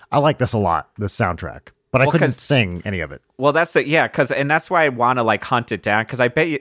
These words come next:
Speaker 2: there were, it was a weird, like, th-, with a lot of Canon films, there'll be a lot of great soundtracks, but there's also, like,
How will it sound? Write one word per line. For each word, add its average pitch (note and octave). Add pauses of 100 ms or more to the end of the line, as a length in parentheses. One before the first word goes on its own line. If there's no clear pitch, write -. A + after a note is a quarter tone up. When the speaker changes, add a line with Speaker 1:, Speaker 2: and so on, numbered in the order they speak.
Speaker 2:
there C#3
were, E3+ (1080)
it C3
was D#3+
a D#3
weird, C#3+
like, B2
th-, A2+
with B2+
a C#3+
lot C#3+
of D#3+
Canon C3+
films, A#2+
there'll A2+
be G#2+
a G#2
lot A2
of G#2+
great G#2
soundtracks, G2
but G#2
there's G#2
also, G#2+
like, F#2